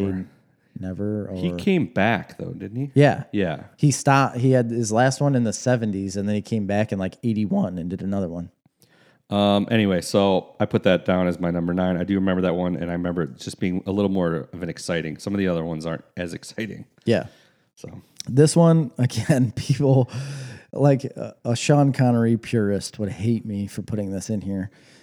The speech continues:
Speaker 2: because he's not, you don't actually ever see Sean Connery in this movie. You only hear his voice because he plays a dragon.
Speaker 1: Oh, I forgot about that movie,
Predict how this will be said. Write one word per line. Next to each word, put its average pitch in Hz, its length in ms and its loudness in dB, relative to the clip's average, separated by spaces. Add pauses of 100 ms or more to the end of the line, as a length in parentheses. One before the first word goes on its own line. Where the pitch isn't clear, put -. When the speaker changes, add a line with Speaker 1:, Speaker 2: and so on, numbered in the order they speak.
(160)
Speaker 2:
because 135 320 4
he's 165 320 4
not, 135 400 4
you 151 140 6
don't 165 280 4
actually 131 480 4
ever 113 240 4
see 101 520 0 (480)
Sean 107 300 0
Connery 98 420 0
in 92 80 -2
this 90 180 -4
movie. 90 380 -2 (120)
You 110 200 2
only 120 300 4
hear 110 200 0
his 110 160 2
voice 90 520 -6 (640)
because 110 360 -2
he 135 180 2
plays 107 560 -2 (200)
a 95 100 -6
dragon. 90 640 -4 (760)
Speaker 1:
Oh, 151 840 -2
I 131 120 -2
forgot 160 460 -6
about 156 200 0
that 147 180 0
movie, 123 480 4